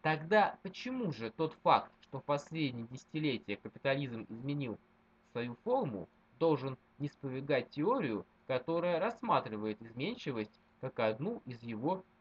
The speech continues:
существенных особенностей? Тем более, что сам Маркс предсказывал, что по мере роста производительности труда будет снижаться удельная численность промышленных рабочих и резко возрастёт число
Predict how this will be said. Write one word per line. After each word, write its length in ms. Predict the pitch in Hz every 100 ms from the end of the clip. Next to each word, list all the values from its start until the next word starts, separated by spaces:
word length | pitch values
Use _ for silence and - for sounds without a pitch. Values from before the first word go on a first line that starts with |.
| _ -
существенных 600 | - 139 156 - 160 156
особенностей? 840 | 175 - 180 107 85 - _ - _ _ _ _ _ _ _ _ _ -
Тем 220 | 151 151
более, 480 | 156 269 185 120 104
что 180 | - 143
сам 320 | - 160 139
Маркс 340 | 165 254 - - _ _ _ -
предсказывал, 840 | 196 - - 180 120 107 95 80 - _
что 200 | - -
по 200 | - 165
мере 400 | 180 170 123 120 -
роста 580 | 165 143 - 110 107 - _ _ _ _ _ _ _ _
производительности 760 | 139 147 160 135 127 - 123 - _
труда 580 | 143 151 147 202 254 - - 131
будет 300 | 160 139 127
снижаться 680 | 135 123 151 202 214 196 -
удельная 600 | 143 135 151 117 110 107
численность 600 | - 208 - 190 185 185 _ _ _ _
промышленных 680 | 147 147 156 143 131 123 -
рабочих 640 | 113 110 170 233 220 208 -
и 120 | 120
резко 460 | 127 185 - 190 -
возрастёт 600 | 120 120 113 - 143 131
число 520 | - 110 - 143 185